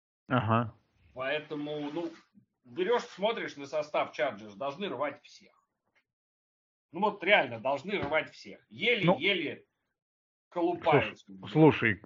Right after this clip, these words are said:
Speaker 1: то, то, что мы комментировали, э, я уж не помню, с тобой или без тебя, по-моему, с тобой тоже Чарджерс, несколько матчей, у меня, э, абсолютно, так сказать, впечатление, э, позитивное.
Speaker 2: Оно позитивное,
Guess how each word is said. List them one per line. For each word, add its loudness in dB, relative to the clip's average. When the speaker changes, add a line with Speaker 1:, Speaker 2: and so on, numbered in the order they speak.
Speaker 1:
то, 8
то, 6
что 0
мы 6
комментировали, 4
э, 4
я 4
уж -2
не -2
помню, -2
с -12
тобой 4
или 0
без -4
тебя, 4
по-моему, 0
с -16
тобой 2
тоже 2
Чарджерс, 0
несколько 0
матчей, 2
у -6
меня, 6
э, 0
абсолютно, 2
так 0
сказать, -2
впечатление, 2
э, 2
позитивное. 0
Speaker 2:
Оно -4
позитивное, -6